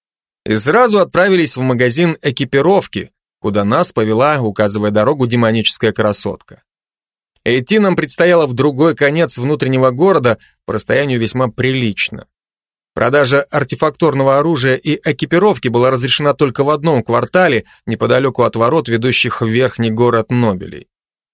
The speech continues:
Все то время, пока мы шли, мне так и хотелось вызвать в руки меч и крутануть пару пируэтов.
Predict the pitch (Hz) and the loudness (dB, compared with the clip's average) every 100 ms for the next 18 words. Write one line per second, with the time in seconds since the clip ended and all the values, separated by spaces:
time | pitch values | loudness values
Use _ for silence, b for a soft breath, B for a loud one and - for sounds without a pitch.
0 | _ _ _ _ - 185 190 208 214 233 | _ _ _ _ -2 0 4 4 4 2
1 | 190 156 151 170 160 208 233 143 131 127 | 2 0 0 0 0 0 0 0 0 0
2 | 156 139 - 151 202 175 123 127 151 131 | -4 -4 -2 0 2 2 0 -2 -2 0
3 | 120 143 135 143 160 202 - - _ _ | -2 -2 -2 0 2 2 0 -4 _ _
4 | - - - 196 196 208 220 185 - 185 | -8 -8 0 0 2 2 2 0 0 0
5 | 160 139 160 175 185 135 - - - | 0 0 0 4 4 2 -2 -14 -20